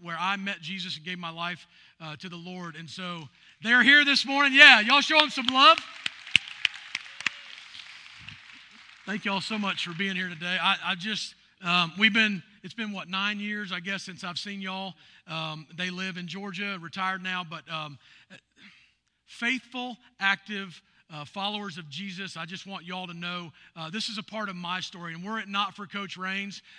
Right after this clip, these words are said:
uh, I don't know that I ever would have made a decision to trust Jesus. I'm, I'm a, a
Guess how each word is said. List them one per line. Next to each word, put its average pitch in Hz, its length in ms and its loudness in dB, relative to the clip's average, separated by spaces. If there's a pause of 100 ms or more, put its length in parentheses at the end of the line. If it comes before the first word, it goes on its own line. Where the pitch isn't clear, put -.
uh, 160 200 -6
I 180 100 2
don't 196 140 -2
know 190 100 -4
that 180 100 -8
I 175 160 -2
ever 190 220 -4
would 180 200 -8
have 175 200 -6 (220)
made 185 160 -4
a 185 60 -8
decision 175 440 -8
to 82 80 -12
trust 95 300 -8
Jesus. 98 320 -8 (260)
I'm, 214 340 6 (280)
I'm 226 200 2
a, 180 120 -2 (120)
a 175 100 -10